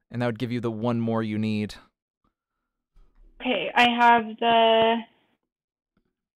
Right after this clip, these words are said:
Speaker 1: You have the Pocket Guide to Adventuring and the Faithful Hound, so you gotta say, you know, what advice you found in the Pocket Guide or how the dog helps out, but you're gonna lose whichever one you use.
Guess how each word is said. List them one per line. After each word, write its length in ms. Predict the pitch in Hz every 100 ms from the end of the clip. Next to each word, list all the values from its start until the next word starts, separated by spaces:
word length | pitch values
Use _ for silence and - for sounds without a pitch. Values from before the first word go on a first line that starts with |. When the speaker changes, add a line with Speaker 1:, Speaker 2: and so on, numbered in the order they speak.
| -
Speaker 1:
You 140 | 120
have 160 | 123 117
the 160 | 123 113
Pocket 340 | - 170 165
Guide 240 | 156 151 147
to 80 |
Adventuring 640 | 143 117 143 - 180 190 208
and 180 | - 120
the 60 |
Faithful 460 | - 147 131 - 123
Hound, 400 | 127 113 101 101
so 120 | -
you 120 | 113
gotta 360 | 110 117 113 110 - _ _ _
say, 420 | - - 160 151
you 220 | 135 131
know, 120 | 131
what 340 | 120 147 143 -
advice 400 | 123 139 139 -
you 60 |
found 240 | 127 139 135
in 60 |
the 60 | 131
Pocket 380 | - 127 120 117
Guide 420 | 127 120 113 113
or 120 | 107
how 160 | 104 120
the 100 | 110
dog 280 | 104 110 110
helps 320 | 113 110 -
out, 340 | 113 104 101 - _ _
but 340 | - 117 110 -
you're 100 | 113
gonna 180 | 117 110
lose 400 | 110 113 107 107
whichever 320 | 113 117 110
one 160 | 110 110
you 80 | 104
use. 600 | 107 110 104 101 -